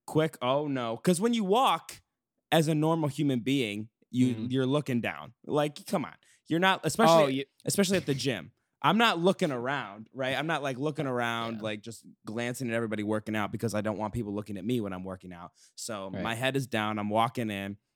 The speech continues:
Speaker 1: And of course, my head's already at that angle when I'm walking in the locker room, and just boom, there it is.
Speaker 2: Gorgeous.
Speaker 1: Boom.
Speaker 2: Gorgeous.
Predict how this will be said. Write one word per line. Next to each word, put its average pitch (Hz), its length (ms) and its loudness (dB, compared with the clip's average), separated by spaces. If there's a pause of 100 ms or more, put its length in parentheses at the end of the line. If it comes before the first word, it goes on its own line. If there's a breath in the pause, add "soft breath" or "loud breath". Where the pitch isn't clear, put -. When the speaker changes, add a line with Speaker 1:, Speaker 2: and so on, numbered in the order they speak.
Speaker 1:
And 104 120 -8
of 98 100 -14
course, 113 260 -6
my 117 140 -6
head's 123 340 -2
already 131 360 0
at 131 140 0
that 120 180 0
angle 127 320 0
when 113 100 0
I'm 110 120 -2
walking 120 300 0
in 120 100 -4
the 113 60 -4
locker 117 320 0
room, 101 240 -6
and 104 160 -10
just - 220 -14
boom, 156 160 -2
there 113 140 -4
it 127 80 -6
is. 110 180 -2
Speaker 2:
Gorgeous. 101 500 -8
Speaker 1:
Boom. 131 260 -2 (100)
Speaker 2:
Gorgeous. 104 640 -8